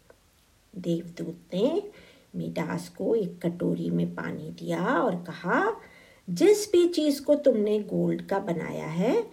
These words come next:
उस पर ये पानी छिड़क दो, वो पहले जैसी हो जाएगी।" मिडास ने सबसे पहले अपनी बेटी और खाने पानी पर पानी छिड़का, फिर कुर्सी, मेज, दीवार,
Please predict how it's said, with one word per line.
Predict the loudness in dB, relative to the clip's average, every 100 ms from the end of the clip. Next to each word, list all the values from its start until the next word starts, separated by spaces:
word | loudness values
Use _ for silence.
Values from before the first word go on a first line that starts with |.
| -18 -20 -6
उस | -6 -4
पर | 0 2 2
ये | 0
पानी | -2 -6 -6 -4 -4
छिड़क | -2 -4 -4 -4
दो, | 6 8 8 4 -8 -20 _ -2
वो | -2
पहले | -2 -6 -6 -6 -4
जैसी | -2 -4 -4 -2
हो | 4 8 10
जाएगी।" | 8 6 0 -4 -10 -12 _ _ _ _ -20 -20 -20 -20
मिडास | -16 -10 -8 -4 -4 -2
ने | -2
सबसे | -2 -2 -2 -2 2 4
पहले | 4 4 6 6
अपनी | 4 -2 0
बेटी | 0 -2 -2 0 2 2 -2 -16 _ _ -12
और | -12 -12
खाने | -10 -8 -2 0
पानी | 0 -4 -6 -6
पर | -4 2 4 4 2 -10 _ -18
पानी | -14 -10 -8
छिड़का, | -4 6 6 6 -2 -6 -12 _ _ -20 -20 _
फिर | -8 -8 4
कुर्सी, | 6 6 4 4 4 6 4 6
मेज, | 10 12 12 12 12 10
दीवार, | 6 2 4 8 8 8 8 4 2